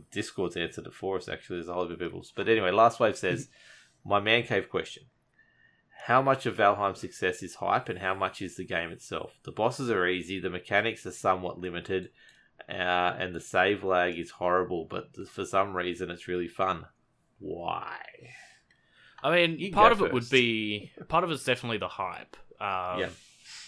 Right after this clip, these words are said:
Speaker 2: like, that's, that's with any game. Like, you, you get some people talking about it. Uh, you get some people posting up on the internet the stupid shit that they're doing and all that sort of stuff, and people are like, "What the hell's this game?" Um,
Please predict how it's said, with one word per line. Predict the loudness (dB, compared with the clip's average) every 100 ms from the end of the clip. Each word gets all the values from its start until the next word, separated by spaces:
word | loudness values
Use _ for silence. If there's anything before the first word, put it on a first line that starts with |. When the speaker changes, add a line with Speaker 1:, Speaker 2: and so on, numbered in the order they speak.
| -8
Speaker 2:
like, | -2 -2 -4 -8
that's, | -6 -4 -4
that's | -2 -2 -2
with | 0
any | 0 0
game. | -8 -10
Like, | -10 -10
you, | -10 -10
you | -8
get | -8 -8
some | -8
people | -10 -10 -10
talking | -12 -12 -12
about | -10 -6 -6
it. | -8 -12 _ _ _ _ -6
Uh, | -4 -4
you | -4
get | -4 -6
some | -10
people | -6 -8 -8 -12 -14 -18 -20 -20 -20 -20 -20 -20 -20 -20 -20 -20 -20 -20 -20 -20 -20 -10
posting | -4 -2 -2 -2
up | -4
on | -6
the | -8
internet | -10 -10 -12 -12 _ _ _ _
the | -18
stupid | -14 -14 -14 -14
shit | -14 -16
that | -20
they're | -18
doing | -16 -16 -14
and | -14 -12
all | -12
that | -12 -12
sort | -10
of | -8
stuff, | -8 -6
and |
people | -6 -2 0
are |
like, | -2
"What | -2
the | -4
hell's | -2 -2 0
this | -2
game?" | -2 -6 -6 -12 _ _ _ -20 _ _ _ _ -4
Um, | 0 2 2 0 -4